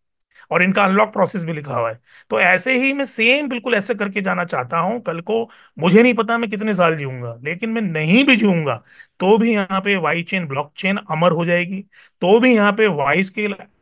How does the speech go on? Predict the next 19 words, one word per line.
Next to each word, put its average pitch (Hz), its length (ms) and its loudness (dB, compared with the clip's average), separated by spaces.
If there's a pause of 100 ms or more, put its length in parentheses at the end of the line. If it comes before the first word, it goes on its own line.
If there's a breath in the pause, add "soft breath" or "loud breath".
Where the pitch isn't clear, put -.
as 190 300 2
a 214 60 0
platform 175 480 -4
crypto 180 320 -6
investing 160 360 -4 (120)
अमर 151 220 2
हो 170 80 2
जाएगा। 170 340 -2 (380 loud breath)
और 175 280 4
आप 160 220 4
में 185 80 -2
से 185 120 -4
बहुत 156 500 2
सारे 220 320 2
लोग 190 360 0
इस 190 180 -4
वाली 185 180 -2
Zoom 156 280 -6
को 202 300 -2